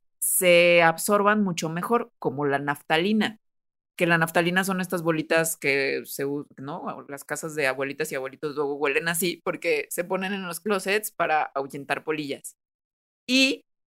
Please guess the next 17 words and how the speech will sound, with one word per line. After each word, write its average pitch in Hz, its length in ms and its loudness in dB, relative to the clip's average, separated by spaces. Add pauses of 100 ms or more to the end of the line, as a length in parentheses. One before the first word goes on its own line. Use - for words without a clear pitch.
(120)
que 123 100 -10
son 147 220 -8
tóxicas 170 680 2 (160)
y 135 160 -4
bolita, 170 640 4
niño 165 280 0
chiquito, 160 540 4
me 147 160 -2
como 151 300 -4
eso, 180 260 -2
bueno, 131 220 -2
si - 120 -12
se 147 100 -6
les 151 120 -2
da 170 80 2
leche, 180 400 0
peor, 127 260 2